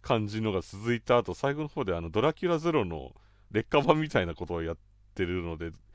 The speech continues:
じゃあドラキュラゼロのことを思い出しちゃってというのがあってね、あのー、あれでしたけどね。あと、あの、予告の時点で、あのー、まあ、あれですね、え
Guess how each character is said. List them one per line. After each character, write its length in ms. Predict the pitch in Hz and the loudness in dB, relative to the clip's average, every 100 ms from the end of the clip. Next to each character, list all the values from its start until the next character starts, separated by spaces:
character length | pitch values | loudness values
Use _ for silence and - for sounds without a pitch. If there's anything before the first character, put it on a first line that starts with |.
| - - - 98 | -20 -20 -18 -4
じ 160 | 127 | 4
ゃ 40 | 196 | 4
あ 60 | |
ド 120 | 95 123 | 6 4
ラ 100 | 143 | 4
キ 120 | 160 | 4
ュ 40 | |
ラ 120 | 147 | 2
ゼ 160 | 123 151 | 4 2
ロ 100 | 131 | 2
の 80 | 92 | 0
こ 120 | 90 | -4
と 100 | 87 | -4
を 60 | 80 | -4
思 260 | 87 95 | -4 -4
い 40 | 92 | -2
出 140 | 95 | -4
し 80 | - | -4
ち 60 | |
ゃ 60 | 87 | -8
っ 20 | |
て 180 | - - | -8 -14
と 140 | - | -10
い 380 | 78 73 71 71 | -10 -10 -12 -14
う 40 | - - - - - - _ | -16 -20 -20 -20 -20 -20 _
の 140 | 90 90 | -8 -4
が 140 | 80 | -2
あ 60 | 85 | -2
っ 40 | |
て 280 | - - 80 | -4 -12 -10
ね、 280 | 78 76 64 67 - - - | -10 -10 -12 -16 -18 -18 -12
あ 160 | 80 | -10
の 600 | 78 73 67 57 - - - - - - - - | -10 -12 -16 -18 -20 -20 -20 -20 -20 -20 -20 -10
ー、 40 | |
あ 40 | 87 | -6
れ 60 | |
で 100 | 82 | -4
し 80 | 80 | -6
た 80 | 71 | -10
け 100 | 73 | -14
ど 100 | 69 | -14
ね。 200 | 71 62 - - _ - - | -14 -16 -20 -20 _ -20 -16
あ 120 | - | -10
と、 100 | 139 | -6
あ 60 | 92 | -6
の、 100 | 82 | -2
予 160 | 92 131 | -2 -2
告 300 | 208 - 226 | -4 -6 -4
の 100 | 220 | -4
時 200 | 254 320 | -4 -4
点 320 | 277 175 170 | -2 -2 0
で、 420 | 190 90 80 78 | 2 2 0 -4
あ 280 | 76 87 87 | -2 -2 -2
の 1000 | 87 87 85 85 80 80 80 78 76 76 - - - - - - - - - - - _ - | -2 -4 -4 -6 -6 -8 -8 -10 -10 -12 -16 -20 -20 -20 -20 -20 -20 -20 -20 -20 -20 _ -2
ー、 80 | |
ま 240 | 110 87 - - - - - - - | 2 2 0 -20 -20 -18 -18 -16 -4
あ、 60 | |
あ 60 | 92 | 0
れ 80 | 92 | 2
で 80 | 85 | 0
す 80 | 78 | -6
ね、 180 | 76 - | -12 -10
え 300 | 87 85 80 | -6 -4 -4